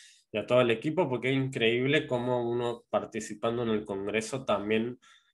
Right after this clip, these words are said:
eh, se eleva un poco. Eh, yo no esperaba tal reconocimiento y me, me vienen un montón de lindos mensajes, linda retribución, y se los agradezco a ellos que me abrieron las puertas. Y gracias a vos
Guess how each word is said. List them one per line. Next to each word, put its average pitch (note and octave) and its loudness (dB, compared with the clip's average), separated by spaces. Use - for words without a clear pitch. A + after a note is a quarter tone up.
eh, F#2 -4
se - -4
eleva A#2 2
un G2 -14
poco. F#2 -6
Eh, F2+ -10
yo C3 0
no C3 4
esperaba C3 4
tal B2+ 2
reconocimiento B2 2
y D3+ 6
me, A2 2
me A2+ 4
vienen A#2 4
un C3 -4
montón C3 2
de C3+ 4
lindos C3 2
mensajes, A2 0
linda B2 0
retribución, A2 -2
y C3+ 0
se A#2 -6
los G#2 -4
agradezco G#2 0
a A2+ 2
ellos C3+ -4
que A#2 -6
me G#2+ -2
abrieron G#2 0
las G#2 -4
puertas. F#2+ -10
Y G2+ -2
gracias C3+ 0
a B2+ 8
vos D3+ 0